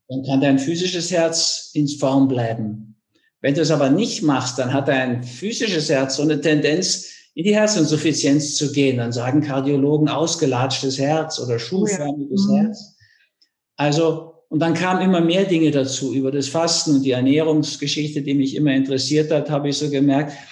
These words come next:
Speaker 1: gibt einfach Leute, die lassen ihr Leben rund werden, wie dich zum Beispiel. Da schaffst du das ja offensichtlich und zeigst, demonstrierst es auch. Und da gibt's Menschen, die kriegen das nicht hin und die lassen ihren Körper rund werden.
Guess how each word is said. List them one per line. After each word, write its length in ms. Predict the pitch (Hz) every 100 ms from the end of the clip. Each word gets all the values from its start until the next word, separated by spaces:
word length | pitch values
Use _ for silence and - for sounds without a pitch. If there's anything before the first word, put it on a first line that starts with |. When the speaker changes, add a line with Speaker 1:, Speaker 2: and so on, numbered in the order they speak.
| - -
Speaker 1:
gibt 220 | 156 151
einfach 400 | 156 175 160 -
Leute, 360 | 147 156 185
die 180 | 151 139
lassen 280 | 131 131 135
ihr 120 | 135 120
Leben 340 | 127 151 196
rund 320 | 175 202 208
werden, 340 | 196 196 196 143
wie 80 |
dich 200 | 120 175
zum 140 | - 196
Beispiel. 420 | 190 196 208 214 - - - _ -
Da 180 | 277 - _ -
schaffst 380 | - 143 -
du 40 | 120
das 120 | 113
ja 160 | 113 123
offensichtlich 920 | 127 135 139 156 - 180 185 - -
und 140 | 131
zeigst, 1040 | - 151 - 117 117 120 - - - - _ _ _ _
demonstrierst 560 | 127 131 123 190 214 214
es 100 | 156
auch. 260 | 131 120 - - 196 190
Und 100 | 185
da 60 |
gibt's 240 | 220 220 202
Menschen, 400 | 196 233 240 214
die 80 |
kriegen 300 | 202 208 208
das 140 | 202 190
nicht 200 | 190 208
hin 140 | 233
und 100 | 208
die 60 | 202
lassen 240 | 196 196
ihren 160 | 151 143
Körper 360 | 151 151 151 135
rund 380 | 143 139 127
werden. 520 | 131 127 113 107 101